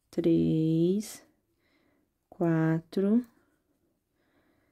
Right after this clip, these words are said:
cinco e seis.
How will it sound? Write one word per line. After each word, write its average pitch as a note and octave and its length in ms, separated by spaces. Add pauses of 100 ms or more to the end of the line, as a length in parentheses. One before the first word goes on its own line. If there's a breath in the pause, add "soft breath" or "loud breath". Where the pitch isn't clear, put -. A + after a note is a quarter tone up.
(160)
cinco F#3+ 1120 (2250)
e G#3+ 220 (640)
seis. - 800